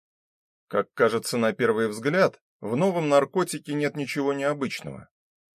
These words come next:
По описаниям, действие его похоже на уже известные пение сирен и глаз божий, мода на которые давно прошла.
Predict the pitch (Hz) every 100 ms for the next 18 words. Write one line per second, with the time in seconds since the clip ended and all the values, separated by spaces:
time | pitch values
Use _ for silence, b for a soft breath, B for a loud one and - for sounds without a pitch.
0 | _ - 98 131 123 190 190 180 135 87
1 | 123 107 190 - 139 127 113 120 156 143
2 | 113 - 151 131 123 120 110 135 135 113
3 | 98 104 139 - 123 113 95 - 123 117
4 | 110 101 - 107 113 117 - _ 113 101
5 | 110 107 101 101 147 87 73 _ _ _
6 | - 101 101 101 95 101 104 101 95 104
7 | 101 104 110 110 - 113 80